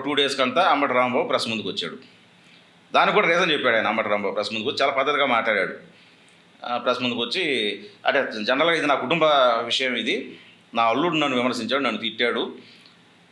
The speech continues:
కాబట్టి నేను వదిలేశాను ఆ విషయాన్ని. అయినా నేను వదిలేశాను, నా అల్లుడే కాదు తిట్టింది అన్నట్టుగా, ఆయన రాజకీయాలు లేడు కదా, నా అల్లుడే కాదు తిట్టాడు అనేసి నేను వదిలేశాను దాన్ని కూడా. పొన్నూరు సభలో ఇదే విషయాన్ని పవన్ కళ్యాణ్ ప్రస్తావించాడట. అంటే పొన్నూరులో జరిగిన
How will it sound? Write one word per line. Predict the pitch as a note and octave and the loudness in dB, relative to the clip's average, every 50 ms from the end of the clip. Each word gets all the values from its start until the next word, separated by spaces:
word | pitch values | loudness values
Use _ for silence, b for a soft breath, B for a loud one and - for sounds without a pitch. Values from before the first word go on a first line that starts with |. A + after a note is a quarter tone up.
| _ _ _ _ - | _ _ _ _ 0
కాబట్టి | G3 G#3 G#3 G3+ G3 | 2 4 4 4 4
నేను | F#3+ F3 D3+ C#3+ | 2 2 2 4
వదిలేశాను | D3+ F#3+ G#3 F#3 F3+ E3+ D#3 | 4 4 4 4 4 4 4
ఆ | C#3+ | 4
విషయాన్ని. | C#3 C3 D#3 D3 C3+ D#3 | 2 2 2 2 2 4
అయినా | G3+ A3 F#3+ | 4 4 2
నేను | E3+ E3 D#3 C#3+ C3 | 2 2 0 0 2
వదిలేశాను, | C#3+ D#3+ E3+ D#3 D3+ D3 D3 | 2 0 0 0 0 0 2
నా | D3 | 2
అల్లుడే | B2+ B2+ C#3+ D3+ D3 | 2 2 2 2 2
కాదు | C#3 C#3 B2 | 2 0 0
తిట్టింది | B2 B2+ A2+ C3+ B2+ A#2 B2 | -2 -4 -4 -4 -4 -2 -2
అన్నట్టుగా, | A#2+ A2+ A2 G#2+ B2 C#3+ | 0 0 0 0 0 0
ఆయన | C3 A2+ | 2 2
రాజకీయాలు | A2+ B2 A#2+ A#2 B2 A#2+ A#2 | 2 2 2 0 -2 -2 -2
లేడు | A2 A2 A2+ G#2+ G#2 | -2 -2 -4 -2 -2
కదా, | G#2+ A#2 C3+ | -2 -2 0
నా | B2+ A#2 | 0 0
అల్లుడే | A2 A#2 A2+ A#2 | 0 0 -2 -2
కాదు | A2 G#2+ G2+ G2 | -2 -2 -4 -4
తిట్టాడు | G2 - - G#2+ G2 G#2 | -6 -6 -6 -4 -2 -2
అనేసి | G#2 G#2+ - - | -4 -4 -6 -6
నేను | D#3 B2+ G#2 | -6 -6 -4
వదిలేశాను | G2+ A#2 C3 C3+ C3 A#2 G2+ F#2+ | -4 -2 -2 -2 -4 -4 -6 -6
దాన్ని | F#2 F2+ F2+ | -6 -8 -8
కూడా. | F2 F2+ F2 A2 - - - B B B B B B B B B - | -6 -4 -4 -4 -4 -6 -12 B B B B B B B B B 0
పొన్నూరు | D#3+ F#3 G3+ G#3+ G3+ | 2 2 4 4 4
సభలో | F3+ F3+ F3 F3+ F3+ G#3+ G#3+ F#3 D#3+ D3 - | 4 4 4 4 4 6 6 6 4 2 2
ఇదే | - D#3+ F3+ F#3+ | 0 0 0 0
విషయాన్ని | F3 D#3+ D3 D#3+ D3+ D3+ E3 G3+ | 0 0 0 0 0 0 0 0
పవన్ | D3+ D#3 D#3+ E3 D#3 | 2 2 2 2 2
కళ్యాణ్ | D#3+ D#3 E3 F3 | 2 2 2 2
ప్రస్తావించాడట. | D#3 C3+ - D3 C3 B2 G#2+ A2 G2 F2+ - - - - B B B B B - | 2 2 2 2 0 2 2 0 0 0 -2 -4 -8 -10 B B B B B -4
అంటే | B2 C3 | -2 -2
పొన్నూరులో | - C3 D3 D3 D#3 D3+ D3 D3 C#3 | 0 0 0 0 0 0 0 0 2
జరిగిన | C3+ C3+ C3 C3 B2+ | 2 0 0 2 2